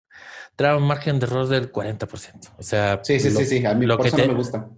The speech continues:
Speaker 1: lo que te marque SimilarWeb, quítale un cuarenta por ciento y andas por ahí.
Speaker 2: Ujú. Pero, por ejemplo, vamos a ver la gráfica de lo que su-, se subió.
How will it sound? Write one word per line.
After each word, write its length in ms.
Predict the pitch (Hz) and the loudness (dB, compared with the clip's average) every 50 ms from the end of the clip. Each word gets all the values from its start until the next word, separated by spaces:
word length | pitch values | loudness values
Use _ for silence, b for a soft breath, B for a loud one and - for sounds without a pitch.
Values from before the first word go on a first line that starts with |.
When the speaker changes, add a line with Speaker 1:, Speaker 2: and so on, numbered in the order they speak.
| - - | -12 -6
Speaker 1:
lo 240 | 110 117 120 117 | -2 -2 0 0
que 80 | - 117 | 0 0
te 120 | - 123 | 0 2
marque 300 | 120 135 151 156 147 - | 2 2 2 0 0 -4
SimilarWeb, 760 | 131 - 151 151 151 147 139 131 127 147 170 190 185 - - - | -2 -2 0 0 2 2 0 0 2 0 0 0 -2 -6 -12 -6
quítale 320 | - 151 147 151 139 139 | -4 -2 0 0 0 0
un 80 | 131 127 | -2 -2
cuarenta 400 | - 113 117 120 120 - 127 120 | -2 -2 -2 -2 -2 -4 -8 -8
por 100 | - 117 | -8 -8
ciento 540 | - - 143 143 143 - 165 165 165 - _ - | -6 -4 -4 -4 -2 -2 -2 -2 -2 -4 _ -4
y 120 | 131 131 | -2 0
andas 260 | 131 127 123 123 123 | 0 0 -2 -6 -6
por 220 | _ - 110 104 101 | _ -4 -2 0 0
ahí. 240 | 95 90 82 - _ _ B B B B B B B B B B | 0 -2 -4 -8 _ _ B B B B B B B B B B
Speaker 2:
Ujú. 340 | 113 107 107 120 123 120 - - - - _ _ _ _ _ _ _ _ _ _ _ 160 151 - _ _ _ _ _ _ _ _ _ _ _ _ _ _ _ _ _ _ _ _ _ - | -6 -4 -4 -4 -6 -6 -10 -16 -20 -20 _ _ _ _ _ _ _ _ _ _ _ -20 -20 -20 _ _ _ _ _ _ _ _ _ _ _ _ _ _ _ _ _ _ _ _ _ 0
Pero, 400 | - 147 147 147 147 147 143 143 | 2 4 4 6 6 4 4 4
por 100 | 165 147 | 4 2
ejemplo, 600 | - - 170 151 170 175 170 - - - - - _ - | 2 2 2 2 2 2 0 0 -4 -12 -16 -16 _ 0
vamos 340 | 107 127 131 139 - - | 2 2 4 2 2 2
a 40 | 127 | 4
ver 100 | 113 117 | 4 4
la 100 | 120 120 | 4 4
gráfica 360 | 117 113 107 107 95 - 104 | 4 2 0 0 0 0 0
de 60 | 92 90 | 0 0
lo 140 | 90 87 | -2 -2
que 180 | - 98 90 90 | -2 0 -2 -2
su-, 160 | - - 104 | -2 -2 -6
se 220 | 98 - - 107 95 | -6 -4 -6 -6 -2
subió. 480 | - 123 131 180 190 190 - - - | 0 2 2 2 0 -2 -4 -12 -14